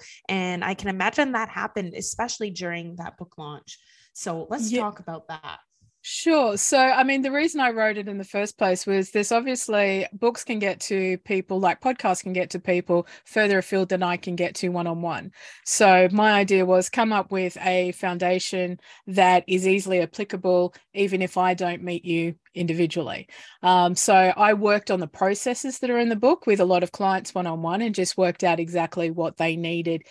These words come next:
Speaker 2: to actually help them build that launch pad. Um, but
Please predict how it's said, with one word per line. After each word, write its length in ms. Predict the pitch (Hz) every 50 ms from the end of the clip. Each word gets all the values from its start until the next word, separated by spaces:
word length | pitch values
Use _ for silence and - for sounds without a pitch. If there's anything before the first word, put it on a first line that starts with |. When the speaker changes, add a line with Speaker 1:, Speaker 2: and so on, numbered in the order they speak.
| - _ _
Speaker 2:
to 160 | - - 196 160
actually 300 | 160 170 - - 175 160
help 220 | 139 175 165 -
them 180 | 180 165 165 160
build 220 | 165 165 170 160
that 180 | 170 165 - 151
launch 280 | 175 185 202 196 -
pad. 280 | - - 131 - - - _ - - - _ _ _ -
Um, 320 | 175 185 185 180 175 175 -
but 260 | - 202 196 185 175